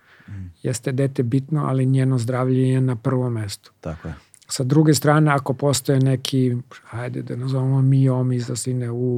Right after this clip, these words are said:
Speaker 2: u matrici i tako dalje, pod hormonskom terapijom oni mogu da,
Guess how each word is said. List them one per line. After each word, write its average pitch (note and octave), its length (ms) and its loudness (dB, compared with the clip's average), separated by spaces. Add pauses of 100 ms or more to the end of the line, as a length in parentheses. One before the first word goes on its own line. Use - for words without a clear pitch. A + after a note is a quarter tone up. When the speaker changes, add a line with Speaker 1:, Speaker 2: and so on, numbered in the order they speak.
(240)
Speaker 2:
u C3 140 -6
matrici B2 540 -4
i A#2 40 -8
tako C3+ 280 -8
dalje, B2+ 320 -4 (180)
pod D#3+ 360 4 (1120)
hormonskom C#3+ 480 0
terapijom C3+ 440 -2
oni C3 200 0
mogu B2+ 280 -2
da, A#2+ 240 -4